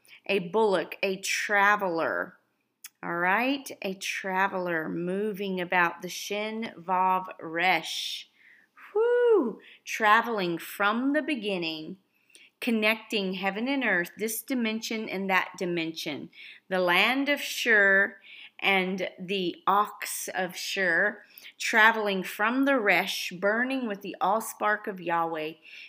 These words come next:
between heaven and earth. So we have the man face, the lion face, the ox face, and the eagle face.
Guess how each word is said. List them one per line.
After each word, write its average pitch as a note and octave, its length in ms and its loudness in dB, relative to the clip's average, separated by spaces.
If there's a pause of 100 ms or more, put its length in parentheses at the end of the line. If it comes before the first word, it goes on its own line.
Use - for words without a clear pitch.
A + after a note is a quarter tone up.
between F#3+ 600 -4
heaven F#3+ 400 -4
and F3 300 -6 (140)
earth. E3 420 -4 (1600)
So B3 160 0
we A#3+ 120 0
have A3 240 0
the F#3 80 0
man A#3+ 360 2
face, C4+ 380 -2
the G3 140 -2
lion A3 420 2
face, A3 420 -4
the F3+ 200 -8
ox A3 360 2
face, F#3 380 -2
and F#3 180 -4
the G3+ 220 -2
eagle C#4 220 0
face. - 560 -6